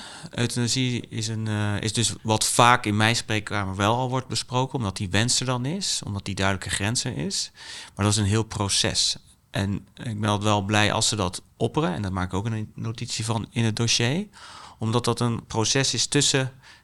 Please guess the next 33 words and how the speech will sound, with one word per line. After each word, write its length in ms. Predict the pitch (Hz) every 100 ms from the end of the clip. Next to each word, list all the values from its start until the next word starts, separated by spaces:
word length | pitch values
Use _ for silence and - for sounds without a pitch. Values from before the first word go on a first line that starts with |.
| _
nou, 240 | 147 - - _ _ _
een 120 | - 107
specialist 840 | - 104 - 101 110 - - -
die 120 | 101
kennis 340 | - 113 107 -
heeft 280 | 92 92
wanneer 480 | 104 101 110 110 104 - _
zou 400 | - 117 113 110
het 140 | 98 -
kunnen 240 | 104 98
dat 200 | 98 -
de, 160 | 98 87
hè, 300 | - 143 120
willensonbekwaamheid 880 | 107 98 92 90 101 110 - 143 - _ -
optreedt. 640 | 143 - 139 170 - - - _ - - - - -
Eh, 240 | 104 101 98
want 120 | 98
dat 120 | 107
moet 160 | 107 101
je 100 | 101
gewoon 520 | 98 95 92 90 107 - - -
uit 180 | 110 98
ervaring 440 | 95 110 113 113
opdoen 400 | 113 98 110 113
en 120 | 82 98
ook 120 | 98
weten 340 | 107 120 107
wanneer 260 | 104 110 107
dat 320 | 95 - - _ _ _ _ _ _ _
eventueel 460 | - 117 104 113 120
zou 220 | 107 98
kunnen 260 | 117 104 95
komen. 480 | 101 120 160 240